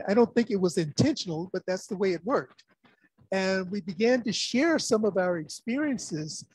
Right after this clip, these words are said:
in this community and, uh, the joys and the sh-, and the sorrows, the, the personalities that were involved, uh, taking a look at what it was that triggered us, and also looking at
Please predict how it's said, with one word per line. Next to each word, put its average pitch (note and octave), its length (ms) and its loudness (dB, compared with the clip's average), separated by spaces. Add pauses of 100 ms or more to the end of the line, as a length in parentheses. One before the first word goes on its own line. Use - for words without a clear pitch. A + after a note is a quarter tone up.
(340)
in A3+ 180 4
this A#3 200 -2
community G3 720 -2 (680)
and, F#3 420 0
uh, E3 220 0
the F3 80 0
joys G#3 580 6
and E3+ 140 -4
the E3 60 0
sh-, F#3 360 -2 (140)
and F3 160 -2
the E3 80 -2
sorrows, E3 680 0
the, E3 100 -4 (220)
the E3+ 80 0
personalities G#3 1000 0
that E3+ 160 -4
were E3 180 -2
involved, D3 600 -4 (480)
uh, E3+ 260 -4
taking C4 380 4
a A3 40 6
look A3+ 320 4
at F3 320 0 (420)
what G3+ 160 4
it D4 100 0
was G#3 280 2
that F#3+ 220 2
triggered G#3+ 440 0
us, - 380 -10 (540)
and F3+ 680 -2 (360)
also G#3 420 6
looking C4 500 2
at F#3 320 0